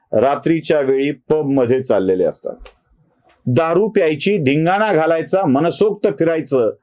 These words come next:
वाटेल त्या गोष्टी करायच्या, हे बिनबोबाटपणे चाललंय.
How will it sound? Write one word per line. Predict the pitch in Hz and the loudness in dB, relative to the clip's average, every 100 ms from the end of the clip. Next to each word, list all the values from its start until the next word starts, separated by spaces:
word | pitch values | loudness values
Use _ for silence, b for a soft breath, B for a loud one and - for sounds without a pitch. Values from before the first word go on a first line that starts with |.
| _ _ _ _ - | _ _ _ _ -2
वाटेल | 117 175 175 - 247 240 | 0 0 -2 0 0 2
त्या | 240 226 | 0 2
गोष्टी | 196 190 202 | 0 0 -2
करायच्या, | 190 170 165 147 147 147 | 0 0 0 0 0 2
हे | 147 165 | 0 0
बिनबोबाटपणे | 143 143 147 147 151 143 123 123 | 0 -2 0 0 0 -2 -2 -4
चाललंय. | 107 101 87 67 | 0 0 0 -4